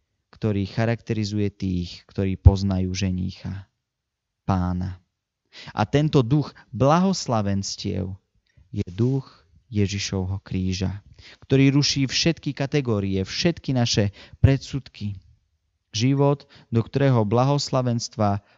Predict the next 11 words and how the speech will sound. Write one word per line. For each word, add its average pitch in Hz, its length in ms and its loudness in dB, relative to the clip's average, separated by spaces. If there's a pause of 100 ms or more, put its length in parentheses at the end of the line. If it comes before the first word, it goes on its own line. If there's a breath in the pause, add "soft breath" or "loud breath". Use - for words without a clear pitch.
(200 soft breath)
pozývajú 135 720 4
aj 95 160 -2
nás, 101 440 0 (360)
je 107 160 0
život, 131 480 0 (320 loud breath)
ktorý 117 240 0
sa 101 320 0 (400 soft breath)
nesústreďuje 95 1120 0 (160)
na 98 160 -2
naše 98 320 -4
skutky 131 720 -8